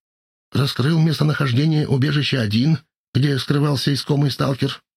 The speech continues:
выявил всех его сообщников, входящих в так называемый Совет Анклава.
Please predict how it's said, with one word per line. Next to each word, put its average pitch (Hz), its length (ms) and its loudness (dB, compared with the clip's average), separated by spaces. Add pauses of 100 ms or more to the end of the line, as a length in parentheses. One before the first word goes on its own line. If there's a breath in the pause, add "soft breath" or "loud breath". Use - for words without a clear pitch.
(300)
выявил 139 560 0
всех 135 280 -2
его 131 320 0
сообщников, 139 800 -2 (160 loud breath)
входящих 143 480 0
в - 40 -8
так - 140 -4
называемый 139 540 0 (120)
Совет 135 420 -2
Анклава. - 540 -2